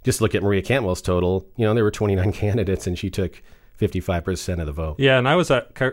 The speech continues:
Speaker 2: actually covering that race on election night, and one notable thing was that Hutchison was leading in only three counties statewide. None of those counties were big counties like Snohomish, Pierce, King,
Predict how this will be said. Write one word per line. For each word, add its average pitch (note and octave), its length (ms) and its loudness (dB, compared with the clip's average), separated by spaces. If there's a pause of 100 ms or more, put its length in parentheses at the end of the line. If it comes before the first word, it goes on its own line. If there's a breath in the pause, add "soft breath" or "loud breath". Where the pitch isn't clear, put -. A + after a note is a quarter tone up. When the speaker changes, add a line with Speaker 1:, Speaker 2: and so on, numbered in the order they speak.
Speaker 2:
actually B2 260 0
covering B2 340 2
that A2+ 180 2
race A2+ 280 0
on A2+ 80 -2
election A2 440 -2
night, G#2 340 -2
and G#2 400 -4
one A2+ 160 0
notable G#2+ 420 2
thing G#2+ 400 -2
was G2+ 200 -4
that G#2 420 -2
Hutchison G#2+ 760 -2
was F#2+ 240 -8
leading A#2+ 380 2
in G#2+ 100 0
only G#2 220 -2
three A2+ 280 -6
counties F#2+ 720 -6 (160)
statewide. G#2+ 540 2
None B2+ 160 2
of A#2 100 0
those A2 160 2
counties G2+ 320 -4
were G2 80 -4
big A2 240 -2
counties E2+ 460 -8
like F2 160 -8
Snohomish, G2 560 -4
Pierce, F#2 400 -4
King, F#2 540 -2